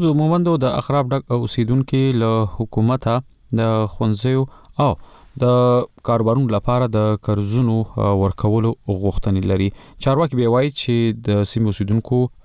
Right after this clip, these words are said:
دا غوښتنې به ډېر ژر پوره کړي. تفصیل د شاهنواز ترکزی په رپورټ کې و.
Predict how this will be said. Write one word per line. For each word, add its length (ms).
دا 120
غوښتنې 380
به 180
ډېر 180
ژر 180
پوره 220
کړي. 140
تفصیل 260
د 320
شاهنواز 400
ترکزی 260
په 140
رپورټ 240
کې 60
و. 60